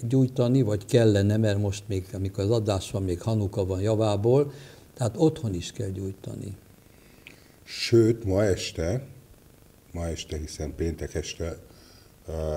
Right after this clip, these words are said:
Speaker 2: különlegesen kell gyújtani, és ezt most mindjárt megkérdezzük, hogy hogyan is kell gyújtani,
Speaker 1: Na
Speaker 2: mert
Speaker 1: most
Speaker 2: nagyon
Speaker 1: az
Speaker 2: figyelni.
Speaker 1: egész szombat különleges ez
Speaker 2: Mint
Speaker 1: a
Speaker 2: általában,
Speaker 1: héten.
Speaker 2: igen.
Speaker 1: Nem, ez nem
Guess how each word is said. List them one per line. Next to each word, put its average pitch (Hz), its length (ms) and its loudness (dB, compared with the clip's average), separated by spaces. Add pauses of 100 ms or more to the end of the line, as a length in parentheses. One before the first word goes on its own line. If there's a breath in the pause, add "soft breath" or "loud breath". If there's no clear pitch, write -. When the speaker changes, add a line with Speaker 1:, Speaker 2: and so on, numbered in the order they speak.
(680)
Speaker 2:
különlegesen 92 840 6
kell 78 200 -4
gyújtani, 110 1000 -4 (200)
és - 180 -6
ezt 78 160 -10
most 85 180 -4
mindjárt 78 300 -4
megkérdezzük, 73 640 -8
hogy - 160 -10
hogyan 80 300 -4
is 98 160 -4
kell 110 160 0
gyújtani, 117 400 -2
Speaker 1:
Na 123 60 4
Speaker 2:
mert 123 100 4
Speaker 1:
most 120 120 6
Speaker 2:
nagyon 127 240 8
Speaker 1:
az - 100 -2
Speaker 2:
figyelni. 170 240 8
Speaker 1:
egész 117 300 8
szombat 113 460 4
különleges 101 680 0 (100)
ez 110 100 0
Speaker 2:
Mint 107 120 6
Speaker 1:
a 104 100 6
Speaker 2:
általában, 95 640 4
Speaker 1:
héten. - 60 0
Speaker 2:
igen. 87 380 -4 (440)
Speaker 1:
Nem, 165 320 2 (240)
ez 120 280 2
nem 127 360 4